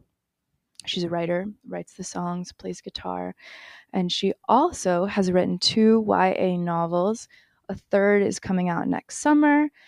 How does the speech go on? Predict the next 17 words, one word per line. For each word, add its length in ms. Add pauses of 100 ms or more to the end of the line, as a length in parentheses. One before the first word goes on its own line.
(340)
Uh, 180
let's 240
see, 160
she's 440 (180)
currently 360
working 360
on 100
an 100
interesting 440
project 480
I 60
can't 260
wait 220
to 120
get 200
into. 560 (100)
And 580